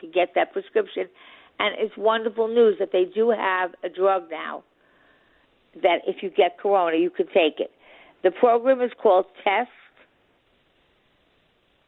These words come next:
to Treat, and it's the first in the country to have a mobile site. With an, with, with, at the mobile site, they will give you an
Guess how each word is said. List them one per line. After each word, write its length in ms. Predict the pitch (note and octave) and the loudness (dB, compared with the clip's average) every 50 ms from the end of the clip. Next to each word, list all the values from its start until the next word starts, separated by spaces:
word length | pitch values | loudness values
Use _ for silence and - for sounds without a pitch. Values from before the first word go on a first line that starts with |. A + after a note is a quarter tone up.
| _ _ _ _ - - | _ _ _ _ -14 -14
to 60 | A3 - - | -12 -6 0
Treat, 300 | - G3 F3+ G3 A3+ - _ _ _ _ _ _ _ _ _ _ _ _ _ _ _ _ _ - | 2 2 2 2 0 -6 _ _ _ _ _ _ _ _ _ _ _ _ _ _ _ _ _ -6
and 100 | G3 G3 | -4 -4
it's 100 | G3 - - - | -6 -6 -4 -4
the 100 | G3 - - - | -4 -4 -2 0
first 300 | B3 B3 C4 C#4+ C4+ - - - | 2 2 2 2 0 -2 -8 -8
in 120 | A#3+ C4 B3+ | -6 -4 -4
the 80 | C4+ | -4
country 640 | C4 - - C#4 C4 A#3 - - E3+ D#3 B2+ - - _ | -4 -4 -4 -4 -4 -4 -6 -4 -2 -2 -2 -4 -4 _
to 100 | - G#3+ | 0 0
have 320 | F#3 - - F3+ F3+ F3+ F3 - - | 0 0 -2 -2 -2 -2 -4 -6 -8
a 60 | E3+ | -8
mobile 640 | F3 F3+ F#3+ G3 G3 G#3 G3+ G3+ A3 A3 A3+ A3+ - _ _ _ _ _ - - - | -4 0 2 2 2 2 2 4 2 2 2 -2 -8 _ _ _ _ _ -20 -10 -6
site. 240 | - G3+ - - - _ _ _ _ _ _ _ _ _ _ _ _ _ - | -4 -4 -4 -6 -10 _ _ _ _ _ _ _ _ _ _ _ _ _ 2
With 140 | F#3+ G3 | 2 4
an, 300 | F#3+ F#3 F#3+ G3 G#3 G#3 - _ _ - | 4 2 0 0 -2 -4 -8 _ _ -2
with, 260 | G#3 A3 A3+ A3 F3+ - F3+ F3 - _ | 2 2 2 2 0 -4 -12 -14 -18 _
with, 260 | - G#3 G3 A3+ A3 _ _ _ - | -6 -2 0 0 0 _ _ _ -8
at 120 | G#3 - | -6 -4
the 60 | - | -4
mobile 360 | G3+ G3 G#3 A3 G#3+ G3+ A3+ G#3 - | -2 0 0 0 0 0 -2 -4 -2
site, 300 | - G#3+ G3 G#3 F3+ - - | -2 0 0 -2 -2 -2 0
they 120 | F#3+ G3+ | 0 0
will 180 | G3+ G#3 A3 A3 | 2 2 0 0
give 220 | A3+ G#3+ A3 F3+ | 2 0 0 0
you 260 | G3+ G#3 G3+ G3+ - - | 2 0 0 0 0 -4
an 100 | - F#3 | -8 -10